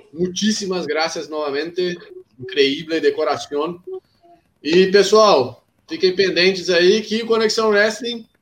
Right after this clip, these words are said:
tem mais coisa por aí. Inclusive, ó, esse homem que está do outro lado, tô, peraí, deixa eu mudar aqui. Do outro lado de lá, tá fazendo uma surpresa pra mim. Meu aniversário é dia vinte. Dia vinte, dia vinte é meu cumpleaños. Zumbi está sendo,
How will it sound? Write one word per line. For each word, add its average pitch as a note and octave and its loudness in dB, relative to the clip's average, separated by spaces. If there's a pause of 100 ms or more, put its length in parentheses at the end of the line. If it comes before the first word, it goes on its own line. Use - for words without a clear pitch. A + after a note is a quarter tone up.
(140)
tem F3 -4
mais G#3+ 0
coisa A3 0
por B3+ -10
aí. G3+ 4 (280)
Inclusive, A#3 2
ó, F#3 4 (140)
esse G#3+ 2
homem G3 2
que F3+ -8
está E3+ -6
do D3+ -12
outro A#3 -6
lado, D#3 -4
tô, B2+ -14
peraí, A#2+ -10
deixa - -12
eu C3 -10
mudar A2+ -8
aqui. - -16 (680)
Do C#3+ -2
outro G#3 4
lado F3 2
de F#3 2
lá, D3+ 0 (540)
tá D3 -2
fazendo F#3 2
uma A3 0
surpresa A3 2
pra G#3+ 0
mim. F#3+ 2
Meu F3+ -2
aniversário F#3 -2
é - 4
dia G#3+ -2 (120)
vinte. E3+ -2 (580)
Dia D#3+ 0
vinte, G3 -4
dia F3+ 4
vinte A3 -2
é G3 2
meu G3 -2
cumpleaños. F#3 0
Zumbi G#3+ -2
está G3+ -2
sendo, F#3+ 0